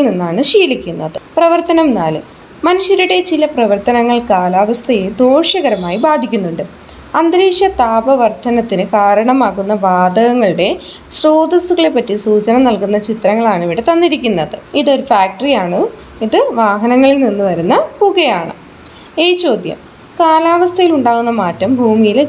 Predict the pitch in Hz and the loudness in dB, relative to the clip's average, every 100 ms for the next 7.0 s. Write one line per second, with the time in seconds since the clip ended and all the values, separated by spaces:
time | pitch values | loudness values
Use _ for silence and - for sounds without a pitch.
0 | - 226 226 277 294 254 233 226 233 202 | -2 -2 0 0 0 0 0 0 0 0
1 | 185 208 202 180 269 359 330 330 285 240 | -2 -2 -4 -2 0 2 2 0 2 2
2 | 196 190 175 151 - - - - - 240 | 0 -2 -2 -4 -8 -16 -20 -20 -4 0
3 | 240 240 262 302 294 277 254 262 233 226 | 2 2 2 2 0 -4 -2 -2 0 0
4 | 202 226 247 320 233 202 202 214 233 277 | 0 0 2 2 2 2 0 0 0 -2
5 | 240 190 180 180 320 - - - 240 247 | -4 -6 -4 0 -2 -2 -16 -6 -2 0
6 | 277 294 302 269 233 208 277 233 214 254 | 0 -2 -2 -2 -2 0 2 2 2 2